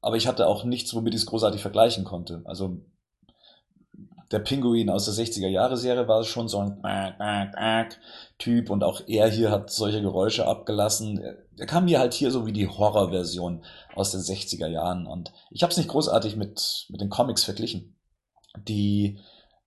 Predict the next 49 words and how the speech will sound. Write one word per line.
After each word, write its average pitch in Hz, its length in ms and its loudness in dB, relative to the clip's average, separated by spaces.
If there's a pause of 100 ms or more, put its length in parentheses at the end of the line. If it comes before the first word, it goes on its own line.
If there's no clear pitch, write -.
(140)
einzige 160 300 2
Figur, 143 680 2
die 117 280 -4
ich - 120 -6
damals 117 260 2
aus - 240 -2
den 101 560 2 (360)
Comics 117 400 0
kannte, 170 520 -2
als 139 140 -2
ich 139 60 -10
den 127 120 -6
Film 131 200 -4
gesehen 117 220 -2
hab, 107 100 0
war 92 100 0
Catwoman. 95 600 -4 (120)
Und 95 320 -2
da 98 80 4
hat's 120 220 -2
mich 120 120 -4
dann 113 140 0
damals 107 260 2
schon 110 180 -4
so 104 100 -6
ein 101 60 -2
bisschen 104 280 0
mehr 101 140 2
irritiert, 98 380 -4
dass 92 100 -6
sie 90 80 -8
keine 92 200 -6
Prostituierte - 680 -6
ist. - 360 -6 (920)
Wie 101 140 -4
sie, 98 500 -2 (420)
also 87 160 -10
wie 92 60 -8
ich 85 100 -6
sie 90 120 -8
damals 95 340 0
kennengelernt 104 560 -2
hab, 104 180 -6
so - 220 -12
aus - 140 -8
dieser - 220 -10
Year 90 360 -6
One 101 320 0
Zeit, 101 600 -2